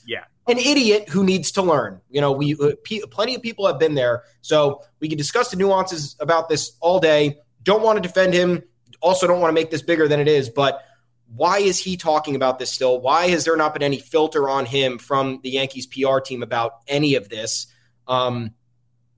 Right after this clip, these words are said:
Speaker 2: he already created enough of a stir with his actions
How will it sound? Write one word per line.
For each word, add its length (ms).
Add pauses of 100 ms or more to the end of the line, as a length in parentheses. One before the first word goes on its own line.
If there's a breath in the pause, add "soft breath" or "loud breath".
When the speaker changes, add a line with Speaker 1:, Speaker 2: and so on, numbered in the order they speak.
(140)
Speaker 2:
he 200
already 260
created 360
enough 240
of 80
a 60
stir 500 (300)
with 120
his 140
actions 720